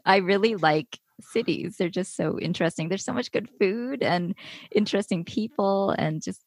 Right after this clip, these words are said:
lots to do. So Tokyo is just amazing. It's, it's a crazy, huge city, and every little neighborhood is slightly different. So, like, y-, you could live there your whole life and never see it all.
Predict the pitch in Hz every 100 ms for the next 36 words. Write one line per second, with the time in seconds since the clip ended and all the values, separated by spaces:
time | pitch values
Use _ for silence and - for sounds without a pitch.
0 | _ 185 170 - - 180 180 160 - -
1 | 151 151 - - _ - 226 233 214 175
2 | - 147 - _ 151 147 147 - - -
3 | 175 - - - - - - 190 180 165
4 | 151 135 135 - 196 156 131 - - 147
5 | - 160 185 - - _ - 160 147 -
6 | 180 180 160 160 160 151 156 170 165 151
7 | 143 135 - - - - 143 143 151 -
8 | - - - - 135 - 175 151 180 -
9 | 240 277 247 170 220 202 170 156 156 185
10 | 160 160 156 151 156 151 143 - 165 165
11 | - - 240